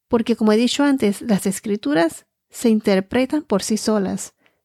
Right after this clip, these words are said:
con las mismas escrituras, no con cartas o con otras, eh, doctrinas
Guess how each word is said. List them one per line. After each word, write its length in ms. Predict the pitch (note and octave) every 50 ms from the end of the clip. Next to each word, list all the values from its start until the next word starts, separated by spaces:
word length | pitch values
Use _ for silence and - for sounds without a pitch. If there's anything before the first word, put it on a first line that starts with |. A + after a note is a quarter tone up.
| _ _
con 160 | - G#3 G3+
las 240 | F#3+ F3 - - -
mismas 520 | A3+ A#3+ C#4 C4+ - D4 C#4+ C#4+ C#4 -
escrituras, 880 | A#3 A3 - - - F3+ F3+ - F#3+ F#3+ - - - - - - - _ _ _ _ _ _ _
no 260 | B3 G#3 G3 G3 G3
con 200 | - A#3+ A#3 A3+
cartas 760 | A#3 - - A#3+ B3 B3+ - _ - B3 B3 B3 B3 A#3+ - -
o 200 | A#3 A#3+ G#3 -
con 480 | G3 - - G3+ G3 F#3+ F3+ F#3+ G3+ - _ _ _ _ _ _ _ _ _
otras, 520 | - A3+ G#3+ - A3+ A3+ A3+ A3+ - - -
eh, 300 | B3 G3+ F#3+ F3+ F3+ F#3+
doctrinas 800 | G#3+ G#3 F#3 F#3 - - A3+ A3 A3 G#3+ A3 A3+ A#3 A3+ - -